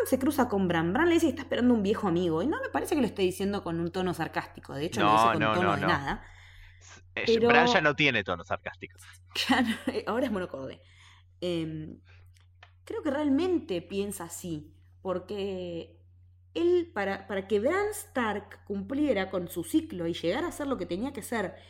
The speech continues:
Speaker 1: que es hoy el Cuervo de Tres Ojos, tenía que pasar lo que pasó, como una
Speaker 2: Sí.
Speaker 1: cuestión de predestinación. Entonces, como que Jaime era un elemento necesario, una herramienta para que pasara todo esto que tenía que pasar. Que el Cuervo de Tres Ojos ya me imagino que sabía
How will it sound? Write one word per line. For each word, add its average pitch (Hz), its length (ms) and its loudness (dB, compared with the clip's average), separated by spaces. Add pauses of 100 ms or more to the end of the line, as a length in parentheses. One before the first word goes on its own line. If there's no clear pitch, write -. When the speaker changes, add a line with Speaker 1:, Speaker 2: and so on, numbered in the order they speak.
(220)
Speaker 1:
que 165 200 -2
es - 260 -10
hoy 202 280 0
el 147 100 -8
Cuervo 214 260 -2
de 175 60 0
Tres 214 240 -8
Ojos, - 360 -8 (260)
tenía 277 200 -2
que 277 60 -8
pasar 233 220 -6
lo 214 60 -6
que 202 60 -6
pasó, 151 480 -8 (300)
como 190 140 -4
una 233 80 0
Speaker 2:
Sí. - 80 -2
Speaker 1:
cuestión 240 180 2
de 247 80 8
predestinación. 165 880 -4 (320)
Entonces, 254 320 -6
como 196 260 -6
que 185 240 -8 (200)
Jaime 339 460 -2
era 277 100 -4
un 226 80 -2
elemento 233 580 -2
necesario, 233 1000 -4 (360)
una 175 180 -4
herramienta 233 720 -2
para 170 180 -2
que 175 120 -10
pasara 285 400 -6
todo 254 80 -6
esto 247 140 -6
que 190 60 -6
tenía 175 160 -6
que 233 80 -6
pasar. - 520 -8 (640)
Que 180 80 0
el 170 200 0
Cuervo 349 200 0
de 190 60 0
Tres 214 180 -4
Ojos 170 240 -6
ya 349 200 2
me 151 280 -4
imagino 262 280 -2
que - 60 -4
sabía 233 560 0